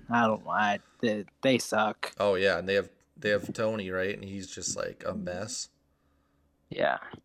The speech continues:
Speaker 1: As long as
Speaker 2: Uh,
Speaker 1: they have Jason Garrett dialing it up for them, that's
Speaker 2: yeah.
Speaker 1: all that matters.
Speaker 2: Dialing it down, more like it.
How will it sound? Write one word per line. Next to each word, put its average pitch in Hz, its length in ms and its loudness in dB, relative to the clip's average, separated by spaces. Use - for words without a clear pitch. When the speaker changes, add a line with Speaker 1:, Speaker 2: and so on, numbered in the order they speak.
Speaker 1:
As - 140 6
long 175 140 8
as 185 40 8
Speaker 2:
Uh, 175 40 6
Speaker 1:
they 156 80 4
have 131 120 2
Jason 123 260 4
Garrett 120 320 2
dialing 123 460 4
it 120 140 -2
up 139 140 -2
for 113 180 -10
them, 113 280 -8
that's 120 180 -2
Speaker 2:
yeah. 127 60 0
Speaker 1:
all 117 100 2
that 120 140 -4
matters. 117 340 -2
Speaker 2:
Dialing 98 300 2
it 85 120 -8
down, 95 420 0
more 90 160 -8
like 92 320 -2
it. - 140 -12